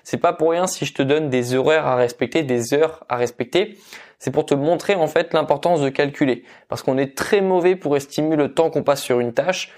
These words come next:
encore plus si c'est une tâche difficile ou si c'est une tâche, euh, ou une tâche à l'inverse qui est très simple. Par exemple, souvent on pense qu'on reste un quart d'heure sur le téléphone, on pense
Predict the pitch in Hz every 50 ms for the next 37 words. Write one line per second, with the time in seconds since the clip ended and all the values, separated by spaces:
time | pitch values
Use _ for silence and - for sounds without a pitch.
0 | - _ - - 160 156 180 165 - - - - - 180 202 214 208 - - -
1 | 151 143 - 143 139 143 143 143 151 151 160 - - - - _ _ _ - 131
2 | 131 135 147 151 151 143 - - 170 185 196 190 170 - - 127 - - 135 -
3 | - 143 139 135 135 131 - - 151 151 - - - 127 123 120 120 120 120 120
4 | - - - - - _ - 139 139 139 135 131 135 160 160 156 - 127 123 123
5 | 123 143 160 - - - - 117 - - - 143 135 - 135 123 117 - - -
6 | _ - - - - - - - _ - - 131 131 131 127 131 165 185 196 190
7 | - - - - - - - _ - - - - 143 135 143 160 185 190 180 156
8 | 131 117 - 151 165 160 - - - 131 123 135 135 - - - - - 135 139
9 | 139 - 131 123 147 147 147 - 123 107 - 117 110 120 117 - 160 180 185 131
10 | 117 120 113 - 143 151 151 -